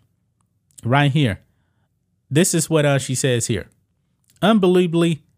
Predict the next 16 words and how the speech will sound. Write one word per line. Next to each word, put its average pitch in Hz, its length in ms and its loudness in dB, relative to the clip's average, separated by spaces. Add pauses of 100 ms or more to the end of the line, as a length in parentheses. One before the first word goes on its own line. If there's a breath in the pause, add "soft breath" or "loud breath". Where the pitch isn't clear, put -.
bad 156 360 0
segment, 139 560 0 (380)
uh, 123 140 0
C 127 240 -2
N 120 80 -2
N 120 240 -2 (400 soft breath)
fails 175 300 2
to 151 120 -2
integrate 143 540 -2 (300)
where 127 140 0
the 120 80 -2
Bud 135 200 0
Light 127 240 0
boycott 127 560 -4
came 156 280 -2
from, 117 340 -2